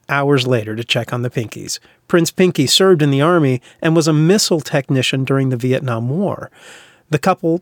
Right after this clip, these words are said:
said they usually pay someone to mow their lawn, but that person had not been around lately. Captain Terry Mallor said, "Their story is amazing in itself. Their age, what they've gone through, this history as a veteran serving his country. If that doesn't move you to go ahead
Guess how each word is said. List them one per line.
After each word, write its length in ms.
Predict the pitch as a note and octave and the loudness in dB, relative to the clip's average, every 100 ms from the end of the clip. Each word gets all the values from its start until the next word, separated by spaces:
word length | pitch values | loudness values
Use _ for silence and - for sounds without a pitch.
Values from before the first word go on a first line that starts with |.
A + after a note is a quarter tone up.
| _ | _
said 300 | - - D3 | -2 0 2
they 80 | C3+ | 2
usually 400 | D3 E3 C#3 C3 | 4 4 4 2
pay 240 | - F3+ F3 | 2 0 0
someone 380 | D#3 C3+ B2+ | 0 0 0
to 80 | B2 | 0
mow 180 | C3 C3 | 0 0
their 180 | A#2+ A#2+ | 0 0
lawn, 460 | C3 E3 C3 B2+ | 0 0 0 -2
but 160 | A#2 C3 | -4 -2
that 180 | C3+ - | -4 -2
person 300 | C#3 - C3 | -2 0 -2
had 180 | C3 A#2+ | -4 -6
not 240 | A#2 - | -6 -4
been 140 | D3 | 0
around 400 | D#3+ F#3+ D#3+ A#2 | 0 2 0 -2
lately. 420 | A#2 A2+ A2+ G#2+ - - - - - | -6 -8 -8 -12 -16 -20 -20 -20 -6
Captain 340 | B2+ - B2 | -4 -4 -6
Terry 300 | - B2 A#2+ | -2 0 0
Mallor 400 | B2+ D#3+ F#3 D#3 | 0 2 2 2
said, 480 | - D#3 D3+ D#3+ F#3 - - _ _ - | 2 2 2 2 -2 -10 -20 _ _ -4
"Their 120 | G3 | -2
story 320 | - A3+ F#3+ | 2 2 4
is 100 | D#3+ | 4
amazing 540 | D3+ D#3+ E3 B2 A2+ | 2 4 2 0 -2
in 80 | A2+ | -4
itself. 560 | A2+ - A2+ - - - _ C#3+ | -4 -4 -6 -8 -14 -20 _ -4
Their 280 | B2 A#2 | -2 0
age, 460 | B2 D#3+ E3+ D3+ - _ | 2 4 4 2 -4 _
what 160 | C#3+ C3 | -6 -4
they've 180 | B2+ A#2 | -6 -4
gone 240 | B2 A#2 | -4 -4
through, 400 | - F3 F3 F3+ - - - - | 2 6 6 4 -2 -20 -18 -2
this 320 | D3+ - - _ _ | 0 0 -6 _ _
history 460 | A#3 A3 E3 C3 | 0 0 0 -2
as 120 | B2 | -2
a 40 | B2 | -4
veteran 520 | A#2+ E3 - C#3+ G2+ | -2 -4 -2 -4 -2
serving 360 | - D3+ C#3 B2+ | 0 0 0 -2
his 140 | A#2+ | -4
country. 500 | - D3+ - A2+ - - - - _ | -4 -4 -4 -8 -12 -18 -20 -20 _
If 120 | C3 - | -6 -2
that 200 | F3+ A#3+ | 0 4
doesn't 260 | A3 G#3+ | 2 4
move 240 | E3+ E3 D#3+ | 4 6 4
you 80 | |
to 80 | C3+ | 2
go 220 | A#2+ C3 | 2 2
ahead 440 | D#3 - C3 C3 | 2 0 -2 -2